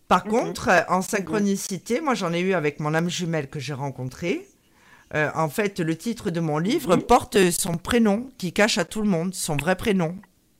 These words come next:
Speaker 2: D'accord.
Speaker 1: C'est, c'est pas banal, ça, quand même. En plus, c'est pas un prénom qui est banal.
Speaker 2: Non,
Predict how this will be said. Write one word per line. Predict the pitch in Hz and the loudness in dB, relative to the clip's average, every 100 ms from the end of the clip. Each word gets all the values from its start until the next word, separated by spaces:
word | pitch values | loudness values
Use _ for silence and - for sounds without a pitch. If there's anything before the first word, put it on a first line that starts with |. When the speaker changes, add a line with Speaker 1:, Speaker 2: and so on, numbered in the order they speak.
| _ _ _ _ _ _ _ _ _ _ _ _ _ _ _ _ _ | _ _ _ _ _ _ _ _ _ _ _ _ _ _ _ _ _
Speaker 2:
D'accord. | - 175 190 208 208 170 160 - - - _ _ 123 - | -2 4 6 4 2 2 2 -2 -14 -20 _ _ -20 -10
Speaker 1:
C'est, | - 175 | 0 2
c'est | 180 165 | 4 2
pas | 170 | 4
banal, | 156 220 269 170 | 6 6 6 2
ça, | 151 151 | 2 -2
quand | 151 | 0
même. | 139 131 | 2 2
En | 143 | 0
plus, | 262 | -4
c'est | - - | -4 0
pas | 214 | 0
un | 220 | 0
prénom | - 196 240 | 0 -2 -2
qui | - 202 | -4 -2
est | |
banal. | 165 202 180 151 | 0 0 2 4
Speaker 2:
Non, | 190 185 | 6 4